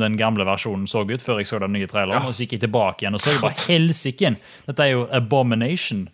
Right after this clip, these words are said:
Speaker 1: Uff, hva, hva syns
Speaker 2: Ja.
Speaker 1: dere, hva syns dere om,
Speaker 2: Det
Speaker 1: om, om Sonic, eh, traileren for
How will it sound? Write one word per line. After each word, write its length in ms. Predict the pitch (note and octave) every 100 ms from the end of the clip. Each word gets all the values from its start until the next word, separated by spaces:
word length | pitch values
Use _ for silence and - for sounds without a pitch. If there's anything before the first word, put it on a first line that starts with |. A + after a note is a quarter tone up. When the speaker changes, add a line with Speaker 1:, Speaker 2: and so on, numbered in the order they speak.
| _ - _ _ _ _ _ _ _ _ _ _ - A#2+
Speaker 1:
Uff, 240 | A#2+ - -
hva, 140 | D3 D3+
hva 100 | D3+
syns 220 | F3 C#3
Speaker 2:
Ja. 140 | A#2+
Speaker 1:
dere, 300 | B2 D3 C#3+ D3
hva 80 |
syns 160 | D3 D3
dere 160 | B2 B2
om, 80 |
Speaker 2:
Det 220 | B2 A#2+ A2+
Speaker 1:
om, 140 | A#2 A2+
om 200 | A2+ A#2
Sonic, 520 | - C#3+ A2 F#2 F#2+ -
eh, 120 | A2 G#2
traileren 640 | - A2+ F#2 F2+ F#2 G2 G2 G#2
for 240 | A2+ G2+